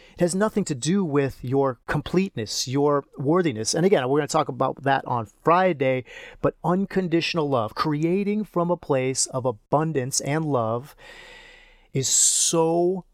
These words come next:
powerful. It's so amazing. It, it, it, it makes, it makes climbing mountains feel like stepping over hills, right? It's just amazing how powerful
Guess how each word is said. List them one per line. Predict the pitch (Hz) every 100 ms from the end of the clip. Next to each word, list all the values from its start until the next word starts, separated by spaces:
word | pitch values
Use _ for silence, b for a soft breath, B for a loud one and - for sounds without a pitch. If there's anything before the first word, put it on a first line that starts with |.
| _ _ _ -
powerful. | - 135 135 123 107 - - - - b b b b b b _ _ _ _ _ -
It's | 143
so | - - 165 160
amazing. | 165 151 143 117 113
It, | 123
it, | 143 139
it, | 139 -
it | 147 123
makes, | 139 151 156 - - B B B B B B _
it | 135 127
makes | 135 151 - - - _ - -
climbing | - 156 170 160 139
mountains | 139 139 110 104 -
feel | - 127
like | 120 117
stepping | - - 139 - 131
over | 120 113
hills, | 101 120 110 - - - -
right? | 107 127 147
It's | 139 -
just | 156 - -
amazing | 143 147 151 160 156 127 113
how | 127 127 127 -
powerful | - 139 135 135 - 113 110